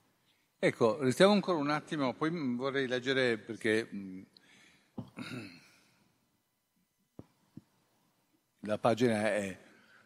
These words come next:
sempre in qualche modo irraccontabile, no? Quindi è giusto anche, ecco, la letteratura,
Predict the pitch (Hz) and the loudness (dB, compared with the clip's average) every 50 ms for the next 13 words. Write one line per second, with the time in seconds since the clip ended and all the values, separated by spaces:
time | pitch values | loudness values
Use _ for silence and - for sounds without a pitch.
0 | _ _ _ _ _ _ _ _ - - 127 104 - 117 113 98 - 123 117 110 | _ _ _ _ _ _ _ _ -18 -16 -16 -14 -12 -14 -14 -10 -8 -8 -8 -8
1 | - - 123 110 110 113 117 123 120 117 117 117 117 113 107 107 113 101 - - | -8 -8 -6 -6 -4 -2 0 2 2 4 4 4 4 4 2 2 -2 -4 -4 -8
2 | 113 98 92 - 107 - - - 127 120 - - 127 123 110 110 107 113 117 - | -12 -12 -10 -10 -10 -10 -8 -8 -10 -10 -8 -8 -8 -8 -8 -8 -8 -8 -8 -8
3 | - 117 110 110 110 101 92 101 117 107 - - 117 101 98 90 92 95 104 95 | -10 -8 -6 -6 -8 -8 -10 -14 -18 -12 -6 -4 -2 -2 -2 -2 -4 -6 -10 -10
4 | - 107 101 95 92 92 _ _ _ _ _ _ _ _ _ _ _ _ - _ | -10 -8 -8 -8 -10 -12 _ _ _ _ _ _ _ _ _ _ _ _ -20 _
5 | _ _ _ _ _ _ _ _ _ - 160 147 - 147 104 - 165 175 202 233 | _ _ _ _ _ _ _ _ _ -4 -4 -2 -2 -2 -2 0 2 2 4 4
6 | 240 226 - 208 190 175 156 - - - 117 107 104 98 101 110 123 135 | 2 0 2 2 2 2 0 -2 -6 -8 -8 -6 -4 -2 -2 -2 -4 -6